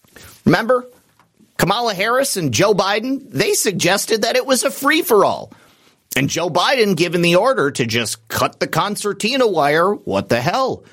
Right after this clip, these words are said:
You know, son of a bitch, they started coming. Well, what do you expect? Donald Trump told them, "If you come here illegally, we are going to enforce the law." So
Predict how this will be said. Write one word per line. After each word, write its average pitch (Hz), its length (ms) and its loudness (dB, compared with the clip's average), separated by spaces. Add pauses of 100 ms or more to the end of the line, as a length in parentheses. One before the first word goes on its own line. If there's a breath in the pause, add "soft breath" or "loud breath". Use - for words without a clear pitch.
(420 soft breath)
You 76 80 -2
know, 90 180 -2
son - 320 -2
of 107 100 2
a 156 100 4
bitch, 247 500 0
they 208 120 0
started 143 420 -2
coming. 208 440 -2
Well, 117 200 0
what 120 140 2
do 151 60 0
you 196 80 0
expect? - 680 -4 (580)
Donald 202 400 0
Trump 262 360 -2
told 262 340 -2
them, 139 400 -2 (500 soft breath)
"If 185 220 -2
you 202 160 2
come 240 260 0
here 220 380 0
illegally, 175 840 0 (580)
we 131 160 4
are 135 80 0
going 185 400 0
to 185 220 0
enforce 113 640 -2 (280)
the 113 220 4
law." 123 440 -4 (840)
So 135 520 2